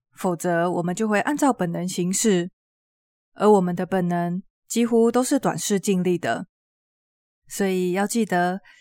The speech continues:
定期的去思想，什么才是你人生中真正重要的事情，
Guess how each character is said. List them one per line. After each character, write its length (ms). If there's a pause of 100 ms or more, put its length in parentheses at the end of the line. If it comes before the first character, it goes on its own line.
(140)
定 160
期 180
的 240
去 160
思 240
想， 440 (320)
什 200
么 340
才 180
是 120
你 120
人 200
生 200
中 260 (240)
真 160
正 180
重 220
要 160
的 100
事 200
情， 420